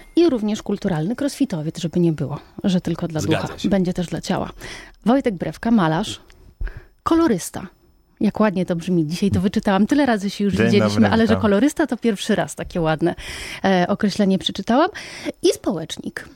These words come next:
Speaker 1: To na pewno też.
Speaker 3: No też tak działam, staram się być aktywny społecznie, wspierać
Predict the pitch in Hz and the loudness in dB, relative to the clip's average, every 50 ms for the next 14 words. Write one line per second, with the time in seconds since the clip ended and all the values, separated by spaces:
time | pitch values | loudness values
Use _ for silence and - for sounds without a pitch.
0 | _ _ _ _ _ - 294 285 285 269 - 226 190 202 185 175 - - - - | _ _ _ _ _ 0 2 2 2 2 -2 -4 -4 -4 -4 -4 -6 -8 -8 -8
1 | - - - - - - - - - 220 226 233 208 170 135 - - 113 101 90 | -8 -8 -10 -12 -18 -20 -14 -6 -2 0 2 2 2 0 0 0 0 0 0 0
2 | - - - - 104 90 82 76 76 - - 90 87 85 85 85 85 80 - - | -4 -8 -6 -4 -2 -2 -2 -4 -8 -8 -6 -4 -4 -2 -2 -2 -4 -4 -6 -8
3 | - 92 87 87 87 82 78 - - - 82 78 87 78 - 90 80 - - - | -6 -4 -2 -2 -2 -4 -6 -8 -8 -6 -6 -4 -4 -4 -2 -4 -4 -4 -6 -6
4 | - 80 69 78 82 80 - - - - 85 82 80 78 - - - 85 82 76 | -6 -6 -4 -2 -4 -4 -4 -6 -8 -8 -6 -4 -4 -6 -8 -12 -12 -10 -10 -10
5 | - - - - 90 85 78 69 65 67 - - - _ | -12 -16 -10 -6 -4 -4 -4 -6 -10 -14 -16 -20 -20 _